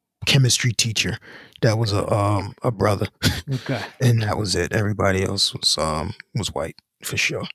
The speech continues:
Speaker 2: Wow, really?
Speaker 1: And I
Speaker 2: So that must have been
Speaker 1: Sure.
Speaker 2: a pretty striking contrast.
Speaker 1: It was.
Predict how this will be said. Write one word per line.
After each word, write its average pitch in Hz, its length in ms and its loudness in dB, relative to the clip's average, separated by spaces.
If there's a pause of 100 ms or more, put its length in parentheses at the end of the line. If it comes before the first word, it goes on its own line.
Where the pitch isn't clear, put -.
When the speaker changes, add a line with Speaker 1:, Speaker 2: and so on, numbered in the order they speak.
(100)
Speaker 2:
Wow, 143 640 0
really? 127 320 2
Speaker 1:
And 113 160 -6
I - 20 -20 (400)
Speaker 2:
So 156 140 0
that 185 140 6
must 196 200 4
have 165 100 2
been 151 120 4
Speaker 1:
Sure. 139 80 2
Speaker 2:
a - 20 -4
pretty 147 320 0
striking 135 500 -4
contrast. - 840 -10 (640)
Speaker 1:
It 247 160 6
was. 226 920 4